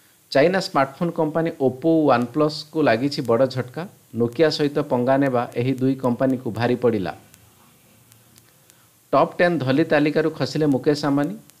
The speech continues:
ଗୌତମ ଅଦାନୀ ଏବେ ବି ରହିଛନ୍ତି ଆଗରେ। ଶ୍ରୀଲଙ୍କା ପରିସ୍ଥିତି ଆହୁରି ଗମ୍ଭୀର,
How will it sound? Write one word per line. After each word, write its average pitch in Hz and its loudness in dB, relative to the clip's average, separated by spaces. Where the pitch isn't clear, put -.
ଗୌତମ 123 2
ଅଦାନୀ 143 2
ଏବେ 123 2
ବି 135 2
ରହିଛନ୍ତି 123 0
ଆଗରେ। 104 -2
ଶ୍ରୀଲଙ୍କା 165 2
ପରିସ୍ଥିତି 156 0
ଆହୁରି 139 2
ଗମ୍ଭୀର, 143 0